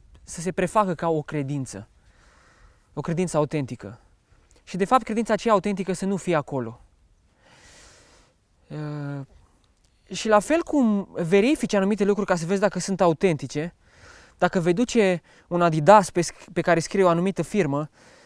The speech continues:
dacă îl vei duce la cineva care știe să se uite la el, îți va spune din prima dacă el este original sau nu. Dacă vei lua o bijuterie și o vei duce la un bijutier, el va, el îți va spune cu adevărat dacă aceea este un aur curat sau este altceva.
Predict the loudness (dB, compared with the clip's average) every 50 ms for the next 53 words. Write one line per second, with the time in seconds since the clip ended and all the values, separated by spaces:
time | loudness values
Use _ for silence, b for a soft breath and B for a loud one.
0 | b b -2 0 0 2 0 0 0 0 0 0 -2 -2 0 2 2 2 2 0
1 | -2 0 2 2 2 2 2 2 0 0 -2 -4 -6 -4 0 0 0 0 -2 -2
2 | 0 0 2 2 4 4 4 4 2 2 0 -2 -2 -2 -2 -4 -2 -2 -2 -2
3 | -2 -2 -2 0 0 2 0 0 0 0 0 2 2 2 2 0 -2 -4 b b
4 | b b b b b b b b b -4 -4 -2 0 0 0 0 0 0 0 2
5 | 2 2 2 2 0 -2 0 -2 -2 -4 -8 _ _ _ _ _ b b b b
6 | b b b b -4 -4 -4 0 0 4 6 8 6 6 6 2 0 0 0 2
7 | 2 4 4 4 4 2 0 -2 -2 -2 -2 -2 0 0 0 0 2 2 0 0
8 | 0 0 -2 -4 0 2 2 2 2 0 b b b b b b b b b b
9 | b b -2 0 4 6 4 4 4 2 0 2 2 2 0 0 -2 -2 -2 -2
10 | -2 0 2 2 2 2 2 2 4 4 4 4 4 2 0 0 2 0 0 0
11 | 0 0 0 2 2 2 0 0 -2 -2 -2 0 0 0 0 0 2 2 2 4
12 | 2 0 0 -2 0 2 4 4 4 2 0 -2 -2 -2 -2 0 0 0 0 0
13 | -4 -6 -6 -8 -10